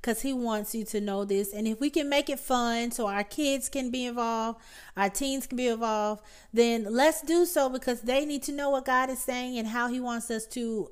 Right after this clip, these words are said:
um, how he wants us to live, how, how he wants us to follow in our purposes here in life, this is the better way to do so. So come on,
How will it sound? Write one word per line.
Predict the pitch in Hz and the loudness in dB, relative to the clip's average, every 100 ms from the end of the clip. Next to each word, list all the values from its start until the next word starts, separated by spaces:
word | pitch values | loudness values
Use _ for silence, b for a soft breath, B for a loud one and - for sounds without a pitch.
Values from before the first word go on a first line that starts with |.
| - | 0
um, | 208 196 190 196 185 - - - B B B B B B - - | 0 2 -2 -4 -10 -16 -2 -2 B B B B B B -20 0
how | 277 | 4
he | 269 | 4
wants | 285 285 262 | 2 -2 0
us | 262 | -2
to | - 240 | 0 0
live, | 254 269 269 180 196 | 4 4 4 2 -2
how, | 233 226 | -4 -4
how | 208 220 240 | -4 -2 -2
he | 262 | -2
wants | 254 247 - | -4 -6 -6
us | 240 | -6
to | 226 | -6
follow | - 262 240 247 247 | -2 0 2 2 0
in | 240 | -2
our | 220 | -4
purposes | 247 254 247 233 220 214 | -2 -2 -2 -6 -4 -6
here | - 240 233 | -6 -4 -4
in | 220 | -2
life, | 214 185 185 185 - b b b | -2 -2 -2 -4 -12 b b b
this | 202 277 - | 2 2 2
is | 233 240 | 0 -2
the | - 208 | 0 0
better | 208 196 202 196 - - | 2 0 -2 -4 -10 -12
way | 185 196 175 165 180 - | 0 2 2 0 -4 -8
to | 202 | -4
do | 196 202 | -2 -2
so. | - 175 160 156 - B B B | -4 -6 -6 -8 -16 B B B
So | - 269 | 2 4
come | 247 - 339 339 | 2 2 4 4
on, | 277 294 220 175 | 6 4 4 0